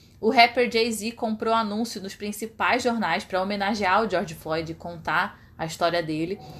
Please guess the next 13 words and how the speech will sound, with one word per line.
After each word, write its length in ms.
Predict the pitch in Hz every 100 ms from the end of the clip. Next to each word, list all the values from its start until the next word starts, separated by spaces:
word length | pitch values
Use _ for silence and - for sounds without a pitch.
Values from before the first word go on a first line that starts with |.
| -
além 340 | 240 240 233
de 100 | 240
ligar 380 | 247 254 220 240
pro 100 | 254
governador 540 | 214 202 202 196 185 185
do 60 |
estado 320 | 185 - 170
do 80 | 165
Minnesota, 680 | 165 180 220 - 190 208 165
onde 200 | 151 160
ele 100 | 160
foi 160 | 214
morto, 360 | 208 185 185 -